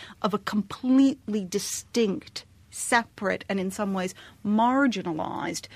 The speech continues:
discourse about food and eating. Certainly in the sixteenth century, cookbooks are also medical books. And for Erasmus, because the table is one of the main sites for the exchange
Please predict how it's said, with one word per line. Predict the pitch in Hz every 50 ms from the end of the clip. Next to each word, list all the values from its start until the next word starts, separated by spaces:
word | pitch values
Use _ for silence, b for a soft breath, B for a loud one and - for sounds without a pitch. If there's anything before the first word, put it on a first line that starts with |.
| B B -
discourse | 185 - 233 208 - - - - - 196 185 - - 160 -
about | 185 180 185 - - -
food | - - 202 190 180 180 175
and | 180 190 202
eating. | 202 196 - - 151 - B B B B B B -
Certainly | - - - 262 254 - - 233 226 220
in | 214 208
the | 196 190
sixteenth | - 226 208 - - - 220 208 - -
century, | - 202 196 - - 196 190 - -
cookbooks | - 247 226 - - - - 220 214 196 202 - - - - -
are | 208 202 190 - -
also | 190 202 196 196 - - 208 190 185 185 190 B B B B -
medical | 202 202 190 185 190 185 - 185 175
books. | 160 180 190 214 - - _ - - - - B B B B B B B _ -
And | 202 202 208 202 208 202 208 208 196 - -
for | - - 233 226 214 -
Erasmus, | 214 214 220 220 226 254 277 285 294 302 285 - - 185 170 170 185 - - B B B B _
because | - 226 - - - 233 214 220 220 202 B B B B
the | - 202 226
table | - - - - 247 262 269 269 233 240 226 208 208 208 214 -
is | - 202 190
one | 190 196 202 202
of | 196 190
the | 202
main | 196 196 196 196 202 202 202 196
sites | - - - 208 208 202 196 185 - - - - -
for | 196 190 190 190 196 196
the | 190 175 175 170 185 196 196 190 185 190 B B B 202 - -
exchange | 202 - - - - - - - - - - 240 233 233 233 220 220 220 214 202 202 208 -